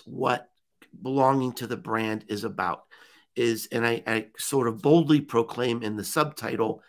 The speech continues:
why community is the last great marketing strategy. So you're right, Marco. It, it, it, there is a connection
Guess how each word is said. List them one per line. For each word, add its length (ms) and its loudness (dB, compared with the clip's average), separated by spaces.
why 200 6
community 800 4
is 220 2
the 100 0
last 480 2
great 220 0
marketing 500 -6
strategy. 680 -12
So 180 4
you're 200 6
right, 220 6
Marco. 400 -6
It, 280 0
it, 220 -2
it, 120 -8
there 220 0
is 300 4
a 80 -10
connection 840 -2